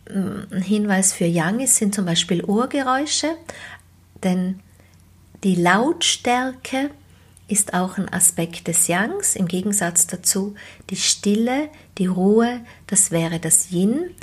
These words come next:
Und wenn wir sozusagen einen inneren Lärm haben, den wir über die Ohrgeräusche wahrnehmen,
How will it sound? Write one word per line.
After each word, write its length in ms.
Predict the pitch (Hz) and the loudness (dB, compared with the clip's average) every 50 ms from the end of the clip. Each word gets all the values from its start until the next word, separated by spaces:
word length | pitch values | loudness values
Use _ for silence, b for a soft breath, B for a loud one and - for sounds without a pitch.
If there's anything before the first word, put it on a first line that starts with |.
| B B B B B B | B B B B B B
Und 220 | - 196 175 170 | 0 0 2 4
wenn 260 | 170 180 208 254 262 | 4 2 2 2 2
wir 140 | 247 240 233 | 0 0 0
sozusagen 640 | 233 - 214 208 - - 208 - - 180 180 185 190 | 2 0 0 -2 0 0 0 2 2 2 0 0 -2
einen 220 | 170 165 165 - | -2 0 -2 -2
inneren 840 | - - - - - 269 269 302 302 277 262 233 208 196 185 180 175 170 175 - - | -4 -8 -10 -4 0 2 4 4 4 4 2 2 2 4 2 2 0 -2 -8 -8 -4
Lärm 520 | 170 160 160 165 165 180 208 226 247 247 | 0 2 2 2 2 2 2 0 0 0
haben, 460 | 247 254 262 269 269 269 277 294 311 294 B B B B B B - | -2 -2 -2 -2 -2 -2 -4 -6 -6 -6 B B B B B B -2
den 260 | - 185 190 196 190 180 | 2 4 4 4 4 4
wir 280 | 185 185 185 - - | 2 2 2 0 2
über 220 | 208 190 190 180 170 | 0 2 2 0 0
die 180 | - 175 - | 0 -4 -4
Ohrgeräusche 1000 | - - 208 202 214 214 214 214 208 185 185 - 160 160 165 170 - - 156 151 165 | 0 2 4 6 6 4 2 0 0 0 0 2 0 0 0 0 -2 0 -2 0 0
wahrnehmen, 680 | 175 147 160 180 196 208 214 214 220 214 214 214 220 | 0 0 0 2 2 2 2 2 2 2 0 0 -2